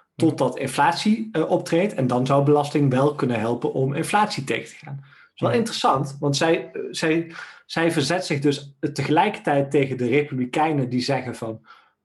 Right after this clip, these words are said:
Speaker 1: eh, eh, we moeten de schuld niet laten oplopen, maar
Speaker 2: Ja.
Speaker 1: ook tegen de Democraten die zeggen van, wij moeten, eh, heel erg veel belasting heffen.
Speaker 2: Ja. Ehm, Bart, ik stel voor dat we dit in een volgende aflevering nog
Speaker 1: Ja.
Speaker 2: een keertje oppakken.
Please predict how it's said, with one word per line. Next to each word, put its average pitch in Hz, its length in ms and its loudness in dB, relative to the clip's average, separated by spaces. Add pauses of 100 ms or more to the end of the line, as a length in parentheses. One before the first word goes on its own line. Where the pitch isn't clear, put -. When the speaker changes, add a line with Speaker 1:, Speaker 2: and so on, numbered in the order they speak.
Speaker 1:
eh, 113 380 -4
eh, 113 380 -8
we 113 140 -4
moeten 139 260 2
de - 60 -4
schuld 196 260 -2
niet 175 120 -2
laten 165 240 -4
oplopen, 156 560 -4 (200)
maar - 160 -8
Speaker 2:
Ja. - 80 4
Speaker 1:
ook 247 160 2
tegen - 260 -2
de 139 100 -2
Democraten 156 680 2
die 143 120 0
zeggen 143 300 -2
van, 127 180 -2
wij 131 140 0
moeten, 139 480 0
eh, 123 200 -2
heel 147 260 0
erg 131 200 -6
veel 123 200 -2
belasting 135 380 -4
heffen. - 280 -14
Speaker 2:
Ja. 139 160 -14 (1120)
Ehm, 135 400 -4 (140)
Bart, 208 300 -2
ik 214 100 -10
stel 190 180 -4
voor 214 180 -4
dat 202 140 -6
we 185 60 -6
dit 196 180 -6
in 190 60 -6
een 165 80 -4
volgende 208 340 -6
aflevering 165 600 -4
nog - 100 -2
Speaker 1:
Ja. 120 60 0
Speaker 2:
een 113 60 -4
keertje 151 280 -6
oppakken. 120 440 -2